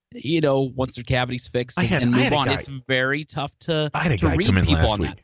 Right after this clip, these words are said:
Speaker 2: This kills me, right? So I, anyone who, anyone who says that, <sighs> that I just don't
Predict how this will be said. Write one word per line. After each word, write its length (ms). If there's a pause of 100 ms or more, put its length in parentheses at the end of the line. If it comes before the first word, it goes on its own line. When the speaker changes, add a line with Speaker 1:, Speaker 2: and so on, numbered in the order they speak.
Speaker 2:
This 160
kills 340
me, 80
right? 260
So 240
I, 200 (480)
anyone 340
who, 420
anyone 360
who 180
says 460
that, 240 (680)
<sighs> 0 (1300)
that 140
I 100
just 260
don't 280